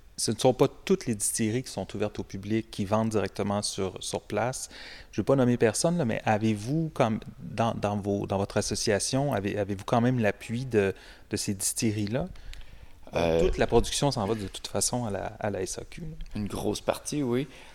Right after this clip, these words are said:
Speaker 2: Euh, à l-, à, à l'Union québécoise des microdistilleries, on pré-, on représente cinquante distilleries sur soixante permis. Et, euh, quand est-ce qu'on a eu notre, euh, notre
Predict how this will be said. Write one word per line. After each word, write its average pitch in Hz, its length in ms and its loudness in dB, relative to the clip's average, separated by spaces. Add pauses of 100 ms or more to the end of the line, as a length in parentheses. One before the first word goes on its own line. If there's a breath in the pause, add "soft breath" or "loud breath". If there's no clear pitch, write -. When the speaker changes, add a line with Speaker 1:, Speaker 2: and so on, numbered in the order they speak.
(220 loud breath)
Speaker 2:
Euh, 98 440 6 (100)
à 107 120 4
l-, 110 420 -2
à, 107 220 -2
à - 160 -2
l'Union 104 280 0
québécoise 113 520 -2
des 107 80 -6
microdistilleries, 110 840 -6
on 101 140 -4
pré-, - 300 -12
on 92 160 -4
représente 127 680 -6 (120)
cinquante 139 540 -2
distilleries 107 560 -6
sur - 260 -12
soixante - 640 -8 (160)
permis. - 340 -8 (960 loud breath)
Et, 95 300 2
euh, 90 240 4
quand 110 140 0
est-ce - 80 -4
qu'on 98 160 0
a 90 40 -2
eu 104 140 -2
notre, 110 300 -4
euh, 90 420 -4 (240)
notre - 240 -14